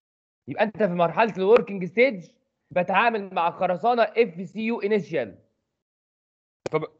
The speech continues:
في مرحلة الترانسفير، آسف، اف سي يو انيشال. في الوركينج ستيج بتعامل مع ال اف سي يو بس.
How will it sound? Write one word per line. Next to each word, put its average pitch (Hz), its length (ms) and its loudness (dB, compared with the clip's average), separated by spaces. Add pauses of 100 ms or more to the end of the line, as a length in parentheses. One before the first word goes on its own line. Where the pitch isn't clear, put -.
(140)
في 170 80 -6
مرحلة 185 580 4 (340)
الترانسفير، 180 680 2
آسف، 247 320 -2
اف 190 160 -6
سي 185 120 -16
يو 208 100 -4
انيشال. 185 360 -6 (480)
في 170 80 -10
الوركينج 214 480 0
ستيج 196 440 0
بتعامل 180 380 2
مع 185 140 2
ال 180 80 0
اف 175 180 -4
سي - 180 -16
يو 196 100 -6
بس. - 380 -4